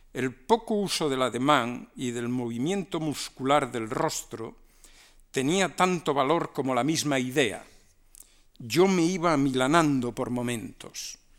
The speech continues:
Tanto como lo que decía me interesaba la forma en que lo decía, y esa manera de decir las cosas tenía el relampagueo deslumbrador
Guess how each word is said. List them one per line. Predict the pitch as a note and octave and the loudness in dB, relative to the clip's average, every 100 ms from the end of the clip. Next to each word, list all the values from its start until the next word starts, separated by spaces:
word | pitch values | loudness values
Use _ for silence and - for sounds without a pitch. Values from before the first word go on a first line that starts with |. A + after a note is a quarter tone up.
| _ - - _ _ | _ -20 -20 _ _
Tanto | E3 G3 F#3 - F3 | 6 6 4 -4 -6
como | D3+ D3+ C#3+ | -4 -2 -2
lo | C3+ | -2
que | C#3+ | -4
decía | B2+ A#2 F#3 G3 F#3+ | -4 -4 -4 -2 -2
me | E3 | 0
interesaba | C3 A2 B2+ A#2+ - E3+ E3 | -2 -2 -4 -2 0 2 2
la | D#3 | 0
forma | - - F#3 D3 C3+ | -4 -2 -2 0 -2
en | A#2 | -4
que | B2 | -6
lo | A#2+ | -6
decía, | A2 - - - F#2+ - _ - - - _ - | -6 -8 -6 -8 -12 -18 _ -20 -20 -20 _ -8
y | B2 E3 | 0 4
esa | - - | 4 2
manera | F3 D#3 D#3+ C#3+ | -2 -2 -2 -2
de | B2+ A#2+ | -4 -6
decir | B2 - G#3 | -6 -6 -6
las | C3 G#2+ - | -4 -2 -2
cosas | - D#3 - - A#2+ - - - _ _ _ | -2 -2 -2 -4 -6 -8 -10 -20 _ _ _
tenía | - A#2+ D#3 F3 | -8 -2 0 0
el | C#3+ | 0
relampagueo | A#2+ A#2 A#2+ A2+ A2 - A2+ C#3 E3+ D#3+ | -2 -4 -2 -2 -4 -4 -2 2 0 0
deslumbrador | C#3 A#2 A2+ B2 A#2 G#2+ A2+ C3 C3+ - | -4 -6 -6 -6 -4 -4 -4 0 0 -2